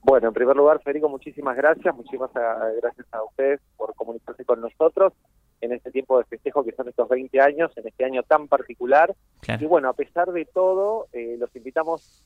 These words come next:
Speaker 1: hoy por hoy ya abrimos nuestras puertas en el mes de agosto, y con todos los protocolos que corresponden, eh, los invitamos a todos a que nos visiten de lunes a lunes, de diez a veinte horas.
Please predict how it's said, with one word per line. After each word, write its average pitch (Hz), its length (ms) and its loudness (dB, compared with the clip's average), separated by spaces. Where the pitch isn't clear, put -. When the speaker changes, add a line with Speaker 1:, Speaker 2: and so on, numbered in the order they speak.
Speaker 1:
hoy 139 140 0
por 143 140 -4
hoy 156 120 -8
ya 143 60 -6
abrimos 135 300 -8
nuestras 127 260 -12
puertas 180 400 2
en 120 80 -14
el 120 80 -12
mes 131 140 -8
de 135 80 -4
agosto, 185 520 0
y 123 480 -6
con 123 180 2
todos 151 160 6
los 151 120 4
protocolos 143 440 -2
que 143 120 -8
corresponden, 151 680 -4
eh, 107 280 -10
los 113 160 -6
invitamos 131 360 -4
a 254 60 -4
todos 190 240 2
a 147 60 -4
que 139 80 -8
nos 139 120 -6
visiten 156 400 -6
de 139 80 -2
lunes 160 280 -4
a 160 60 0
lunes, 190 300 -2
de 131 120 -2
diez 156 260 -4
a 135 100 0
veinte 151 380 0
horas. 196 300 6